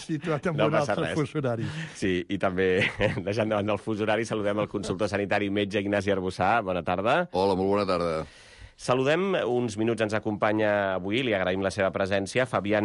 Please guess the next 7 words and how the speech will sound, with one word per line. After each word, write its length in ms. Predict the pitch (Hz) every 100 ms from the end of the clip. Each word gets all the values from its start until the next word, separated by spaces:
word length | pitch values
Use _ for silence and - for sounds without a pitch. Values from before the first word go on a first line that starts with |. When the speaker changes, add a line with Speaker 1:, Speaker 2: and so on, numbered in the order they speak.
| 104
Speaker 2:
Moedano, 480 | 101 95 113 110
que 160 | 139 104 101
és 100 | 107
impulsor 640 | 104 101 95 - 104 107
de 80 | 98 92
reformahorària 1200 | 92 - 104 110 101 98 95 92 98 95 95 92 90
punt 240 | - 101